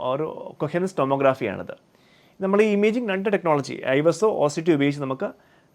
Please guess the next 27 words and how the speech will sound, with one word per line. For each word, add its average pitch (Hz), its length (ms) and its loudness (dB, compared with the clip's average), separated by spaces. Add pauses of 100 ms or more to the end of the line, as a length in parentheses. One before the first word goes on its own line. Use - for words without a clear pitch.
രക്തക്കുഴലിൻ്റെ 190 460 0
ഉള്ളിൽ 214 200 4 (100)
പോയി 190 220 8
ഈ 170 100 -8
കത്തീറ്റർ 156 380 2
വെച്ചിട്ട് 143 340 4 (500)
ആ 156 60 0 (100)
ബ്ലോക്കിൻ്റെ 151 440 2
ഘടന 139 180 2 (100)
നമുക്ക് 123 240 -4 (240)
പഠിക്കാൻ 123 360 -2
സാധിക്കും. 95 300 -8 (400)
അത് 135 80 -2 (100)
കാൽഷ്യം 123 380 2
ആണോ, 113 160 -2 (240)
കൊഴുപ്പാണോ, 123 540 4 (640)
അതോ, 123 160 4 (340)
ഏഹ്, - 120 -16 (160)
ക്ലോട്ട് 143 400 6
ആണോ 135 120 2
എന്നൊക്കെ 123 220 -2
അറിയാൻ 110 240 -2
പറ്റും. - 200 -12 (380)
അപ്പോൾ 175 180 -2
നമുക്ക് 190 260 0
അത്, 185 80 6 (180)
അത് 190 100 4